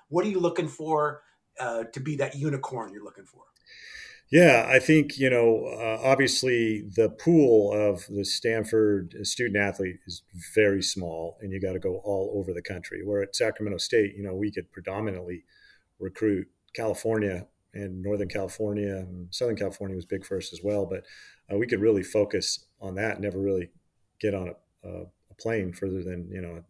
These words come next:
Speaker 2: an hour flight. Here, we gotta go all over the country. Um, but it's pretty clear what we're looking for. We're looking, uh, for, for guys that wanna be elite students and play elite football, and not everybody can do that.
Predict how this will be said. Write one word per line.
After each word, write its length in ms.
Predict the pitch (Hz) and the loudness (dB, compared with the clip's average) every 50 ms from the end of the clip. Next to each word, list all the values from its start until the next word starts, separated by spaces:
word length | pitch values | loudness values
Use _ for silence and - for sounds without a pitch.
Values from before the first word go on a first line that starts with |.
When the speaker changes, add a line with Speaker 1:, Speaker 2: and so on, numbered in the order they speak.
| _ _ - | _ _ -14
Speaker 2:
an 120 | 92 92 | -12 -10
hour 240 | 95 98 98 92 85 | -6 -6 -4 -6 -6
flight. 420 | - - 101 101 104 95 87 - _ - - - - - - | -6 -4 -4 -2 -2 -4 -4 -8 _ -20 -20 -20 -20 -20 -8
Here, 480 | - - 135 131 123 113 107 - - - - - | 0 4 6 8 8 8 6 4 -2 -12 -18 -10
we 180 | 113 113 113 107 | -6 0 2 4
gotta 180 | 110 101 98 | 4 4 4
go 140 | - 95 92 | 2 2 0
all 200 | 92 90 85 87 | 0 0 -2 -2
over 280 | 87 85 85 85 - _ _ | -4 -4 -6 -10 -12 _ _
the 60 | - | -14
country. 460 | - - 101 92 - - 95 90 - _ - - - - - _ _ - | -10 -10 -8 -8 -8 -10 -12 -12 -14 _ -20 -20 -20 -20 -20 _ _ -8
Um, 420 | 95 98 95 92 90 90 87 85 - _ _ _ _ _ _ | -6 -6 -4 -4 -6 -6 -8 -10 -12 _ _ _ _ _ _
but 80 | - 120 | 2 2
it's 120 | 120 - | 2 4
pretty 180 | - 160 147 135 | 4 4 2 4
clear 260 | - - 139 123 123 | 4 4 6 8 8
what 140 | 120 123 117 | 8 8 8
we're 140 | 117 110 107 | 6 6 6
looking 240 | 107 104 - 107 | 4 2 0 -4
for. 240 | 101 - 107 104 101 | -2 0 0 2 2
We're 160 | 101 104 104 | 4 4 4
looking, 340 | 107 107 107 - 104 98 87 - _ _ - | 2 2 0 -2 -6 -6 -8 -10 _ _ -16
uh, 220 | 107 104 - - - | -14 -14 -14 -14 -16
for, 400 | - - 107 101 98 98 101 - | -14 -12 -8 -8 -8 -8 -10 -12
for 300 | - - 104 98 98 92 | -10 -8 -8 -8 -6 -4
guys 320 | - 104 101 107 107 101 | -2 0 0 0 0 0
that 140 | 110 104 101 | -2 -6 -6
wanna 300 | 101 101 101 104 101 92 | -6 -6 -4 -4 -6 -4
be 280 | 92 101 98 101 98 | -4 -4 -4 -4 -6
elite 460 | 104 98 90 90 101 104 107 - - _ _ | -8 -8 -8 -6 -4 -4 -6 -6 -10 _ _
students 600 | - - - - 120 120 127 135 156 147 - - - | -8 -8 -6 -6 -6 -6 -4 -4 -4 -4 -4 -6 -8
and 380 | 107 104 98 98 95 95 101 - _ _ - - _ | -8 -10 -10 -10 -10 -12 -14 -18 _ _ -20 -16 _
play 160 | - 107 104 | -2 0 0
elite 280 | 104 98 98 110 117 - | 0 0 0 -2 -2 -2
football, 440 | - 131 - - - - - - _ _ _ _ | -4 -4 -2 -4 -6 -8 -10 -14 _ _ _ _
and 300 | 95 95 95 92 87 87 - - - _ _ _ | -12 -12 -10 -10 -12 -14 -18 -20 -20 _ _ _
not 180 | - 98 104 107 | -6 -2 0 2
everybody 380 | 113 104 107 101 107 104 104 101 | 2 2 4 4 4 2 2 0
can 180 | - 98 95 | -2 -4 -2
do 140 | 92 127 160 | 0 0 0
that. 260 | - - - - - | 0 -2 -6 -12 -18